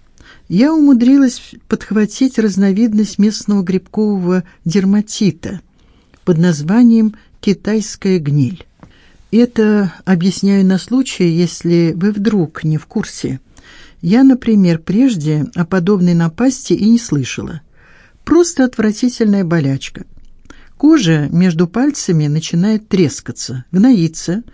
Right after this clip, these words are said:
и кровоточить. Этот недуг очень заразный.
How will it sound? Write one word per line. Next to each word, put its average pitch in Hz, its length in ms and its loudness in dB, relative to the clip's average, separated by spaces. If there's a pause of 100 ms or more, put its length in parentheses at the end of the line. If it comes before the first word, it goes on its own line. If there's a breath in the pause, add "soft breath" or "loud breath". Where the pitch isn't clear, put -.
(520 soft breath)
и 233 100 2
кровоточить. 226 920 -6 (1040 soft breath)
Этот 160 380 0
недуг 226 380 2
очень 165 240 0
заразный. 143 680 -2